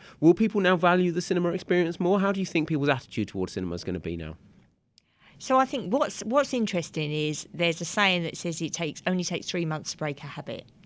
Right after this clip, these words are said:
Speaker 2: So we've got to get the habit back, because they've not been to the cinema for five months, probably six months. Um, so we need to get the habit back.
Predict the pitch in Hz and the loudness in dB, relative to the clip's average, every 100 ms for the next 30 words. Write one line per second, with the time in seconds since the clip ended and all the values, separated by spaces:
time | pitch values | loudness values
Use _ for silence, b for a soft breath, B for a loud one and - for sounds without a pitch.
0 | B B B - 190 165 165 - 156 - | B B B -4 0 0 0 -2 -2 -4
1 | - 147 151 - 127 - - - - - | -4 -4 -4 -4 -8 -8 -18 -20 -20 -20
2 | _ - - - 143 160 156 - 151 143 | _ -20 -10 -6 -4 -2 -2 -2 -2 -2
3 | 143 - 139 - 147 135 131 127 - 143 | -4 -8 -8 -6 -6 -4 -6 -8 -8 -8
4 | - 156 131 123 113 - - 147 139 - | -2 -2 -2 -8 -10 -14 -10 -10 -8 -8
5 | - - 135 127 - - - B B B | -8 -10 -10 -12 -12 -14 -14 B B B
6 | B - 165 156 151 147 - - - 170 | B -4 -2 0 -2 -6 -10 -16 -2 2
7 | 156 147 170 170 180 175 - 170 - - | 2 2 0 0 0 -2 -4 -6 -8 -8
8 | 156 151 - 143 135 - 160 - - | -6 -6 -8 -8 -6 -2 -4 -4 -14